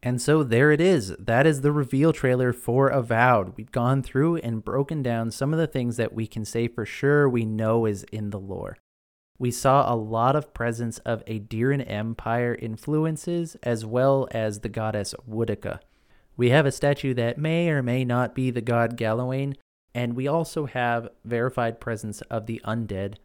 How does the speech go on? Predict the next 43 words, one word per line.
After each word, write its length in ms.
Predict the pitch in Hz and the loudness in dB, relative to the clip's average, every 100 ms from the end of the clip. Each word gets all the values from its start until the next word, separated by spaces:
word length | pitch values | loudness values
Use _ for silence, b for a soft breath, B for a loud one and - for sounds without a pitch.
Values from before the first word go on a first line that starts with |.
| - | -10
which 220 | 117 - | -10 -6
means 220 | 117 123 | -4 -4
we'll 140 | 123 110 | -6 -10
probably 380 | - 110 120 123 | -4 -2 0 -2
be 160 | 120 | -4
dealing 420 | 110 110 110 104 | -4 -6 -4 -6
with 180 | 101 101 - | -6 -8 -8
animancy 680 | 107 104 101 95 95 98 92 | -6 -6 -6 -6 -8 -8 -8
as 100 | 95 | -8
well. 340 | 95 90 - _ _ _ _ _ _ _ _ - | -8 -8 -8 _ _ _ _ _ _ _ _ -4
My 220 | 120 160 | 0 0
personal 440 | 180 131 131 135 127 | 2 0 0 -4 -4
speculation 840 | - 123 120 117 120 - 135 131 - | -4 -4 -2 -2 -4 -4 -4 -6 -2
on 280 | 110 110 107 | -2 -2 -4
one 240 | 110 113 | -4 -4
part 240 | - 113 | -2 -2
of 80 | 113 | -2
this 180 | 113 - | -4 -6
game 320 | 110 107 107 - | -6 -6 -6 -6
is 200 | 120 107 | -6 -4
that 240 | 107 107 - | -2 -2 -4
the 60 | |
player 340 | - 139 170 175 | -2 2 2 2
character 360 | 135 120 117 | 0 0 -2
we're 180 | 110 110 | -2 -2
going 240 | 107 104 | -2 -4
to 80 | 98 | -4
have 380 | 98 107 98 - b b b - | -4 -2 -2 -4 b b b -4
is 240 | 120 110 | -4 0
going 320 | 131 135 151 | 2 2 2
to 80 | 135 | -2
be 200 | 120 120 | -2 -2
someone 440 | - 117 107 101 | -2 -4 -4 -6
who 260 | 107 117 113 | -6 -4 -2
is 240 | 104 101 | -2 -6
conflicted 680 | - 120 110 165 170 143 123 | -8 -10 -4 -2 0 -2 -4
between 380 | 120 - 120 110 | -6 -4 -4 -2
either 240 | 107 104 | -2 -4
staying 560 | - - 120 131 147 143 | -6 -4 -2 0 0 -2
with 240 | 123 - | -4 -6
the 160 | 123 117 | -4 -2
Aedir 420 | 113 110 110 104 | -2 -2 -2 -2
Empire 400 | 107 104 107 | -4 -4 -4